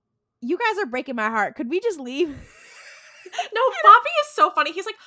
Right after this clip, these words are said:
Speaker 2: "Aw, anyway, there's a fucking body in there. We gotta go.
Speaker 1: <laughs>
Speaker 2: You guys can have
Speaker 1: Um,
Speaker 2: this conversation in the car. Shit."
Speaker 1: <laughs> Um, so they, you, they, we get inside Crawford Hall, and somebody walks up to the body that's still lying on the chair.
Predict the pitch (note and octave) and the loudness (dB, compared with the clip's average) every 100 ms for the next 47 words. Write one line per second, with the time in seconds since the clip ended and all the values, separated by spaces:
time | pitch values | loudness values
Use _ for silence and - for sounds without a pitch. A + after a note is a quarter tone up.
0 | - - G#4 G4+ F#4 F#4 G4 - - _ | -10 4 10 12 12 12 12 6 -20 _
1 | _ - F#4 F#4+ D4 C4+ C4 - D4 F4 | _ 0 2 2 2 0 -2 -4 -4 -2
2 | F4+ - D#4 E4 F#4 A#3+ A#3 B3 A#3+ A#3 | -4 0 0 2 -4 -2 2 4 2 -4
3 | G#3+ A3 F#3 G#3 C4 F4 G4+ G4+ - A3+ | -8 -6 -6 -4 -4 2 2 4 4 6
4 | A#3+ A#3 - A#4 G#4 - A#3+ E4 A4+ G#4+ | 6 6 -4 -10 -14 -14 -6 -2 0 2
5 | E4 D#4+ D#4 F4+ E4+ D#4+ D#4+ D#4+ D4+ F4 | 6 10 8 6 -4 -4 -2 -6 -4 -4
6 | B3 B3+ C#4 - A#3+ G3 G#3 - B3+ A3+ | -4 -2 -4 -2 0 0 -4 -8 -6 -4
7 | F#3+ - - - B4 B4 A#4+ - G#4 - | -2 -2 -2 -8 -6 -6 -10 -16 -20 -20
8 | C#4 - D4 D#4+ C#4 C#4+ D4 _ - - | -20 -2 2 4 2 -4 -16 _ -16 -10
9 | F4 E4 D#4+ - B3+ C4+ - C4 B3+ B3+ | -6 -6 -10 -14 -14 -14 -10 -10 -8 -8
10 | C4+ A#3 D4 E4 D4 B3 A#3 G#3 - G#3+ | -8 -10 -8 -8 -8 -10 -8 -8 -6 -8
11 | G#3 F#3 F3 F3 _ _ _ _ _ _ | -6 -6 -6 -8 _ _ _ _ _ _
12 | A3 G#3+ - G#3 G3+ G3+ F3+ F3+ F3+ - | -12 -10 -6 -6 -4 -6 -6 -6 -6 -10
13 | F3+ - E3+ E3 C#3 C#3 F3 E3 - E3 | -16 -14 -14 -12 -12 -12 -14 -14 -12 -12
14 | C#3+ C#3+ D3+ D#3+ D#3 - A#2 | -12 -18 -16 -16 -16 -16 -16